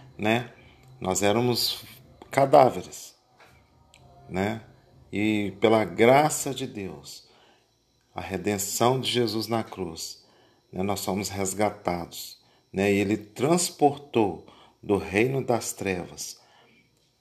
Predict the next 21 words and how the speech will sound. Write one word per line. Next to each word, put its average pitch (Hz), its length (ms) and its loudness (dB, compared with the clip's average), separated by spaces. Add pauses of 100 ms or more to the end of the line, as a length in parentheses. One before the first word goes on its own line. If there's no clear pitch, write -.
(140)
né, 110 360 -4 (260)
para 101 180 -2
sentar 107 880 0 (280)
nos 95 160 -8
lugares 101 420 2
celestiais. 120 1400 -2 (3250)
Então, 113 160 2
irmãos, 90 640 -2 (300)
que - 100 -12
cada 107 300 2
um 110 80 2
de 107 160 -2
nós 95 320 0
venhamos 98 340 -2
tomar 98 460 0
posse 98 480 4
dessa 92 280 -4
graça 80 380 -2
de 78 140 -4
Deus, 73 520 -10 (800)
né? 95 280 0